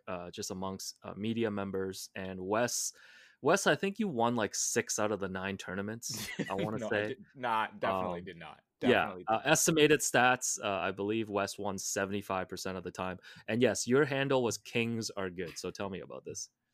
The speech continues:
Speaker 2: No, that was based off of a quote of a guy called Marcel Lusk during that, like, T V period of poker.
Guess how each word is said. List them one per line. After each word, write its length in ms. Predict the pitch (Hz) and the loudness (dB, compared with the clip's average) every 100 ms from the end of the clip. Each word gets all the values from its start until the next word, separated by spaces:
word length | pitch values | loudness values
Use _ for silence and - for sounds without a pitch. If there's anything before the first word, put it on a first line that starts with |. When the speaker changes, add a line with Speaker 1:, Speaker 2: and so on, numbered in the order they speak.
| _ - | _ -14
Speaker 2:
No, 220 | 120 165 196 | 0 2 6
that 160 | 147 | 8
was 140 | 180 127 | 6 4
based 280 | 160 170 | -2 0
off 160 | 147 147 | -2 -2
of 60 | 131 | -4
a 60 | |
quote 400 | 110 135 143 - _ | -4 -2 -2 -4 _
of 140 | - 104 | -6 -4
a 60 | |
guy 180 | 107 117 | -4 -4
called 220 | 113 127 | -2 -2
Marcel 520 | 107 104 98 - 107 101 | -2 -2 -4 -4 -4 -2
Lusk 420 | 113 180 - - - | -4 -6 -14 -20 -12
during 460 | 87 113 127 123 110 | -4 0 0 -2 -2
that, 260 | 113 110 | -2 -2
like, 140 | 101 92 | -4 -12
T 200 | - 107 | -12 -8
V 120 | 107 | -8
period 360 | 104 107 104 98 | -8 -6 -6 -6
of 80 | - | -4
poker. 500 | 120 131 104 92 | -2 -2 -4 -6